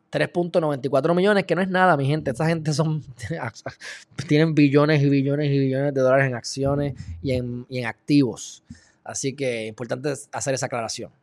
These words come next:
Los inversores en esta clase de activos no se centran realmente, eh, los movimientos a corto plazo. Y esto es importante para ustedes,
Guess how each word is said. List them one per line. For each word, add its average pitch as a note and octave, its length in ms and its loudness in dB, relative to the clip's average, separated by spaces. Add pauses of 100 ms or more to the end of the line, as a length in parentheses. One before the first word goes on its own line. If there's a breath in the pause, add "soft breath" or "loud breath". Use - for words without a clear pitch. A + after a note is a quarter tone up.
(460 loud breath)
Los D#3+ 220 10
inversores E3+ 840 8
en D#3 80 2
esta E3+ 300 4
clase F#3+ 280 6
de G3 80 10
activos G3 460 4
no D3+ 140 0
se D#3 160 -8
centran F#3 340 -4
realmente, E3+ 680 -4 (640)
eh, C3 360 2
los C#3 120 2
movimientos C#3 540 0
a E3+ 140 6
corto D3 260 6
plazo. C3+ 300 0
Y - 20 -6
esto D3 140 -6
es F3 60 4
importante G3 460 2
para F#3+ 140 4
ustedes, F#3+ 400 6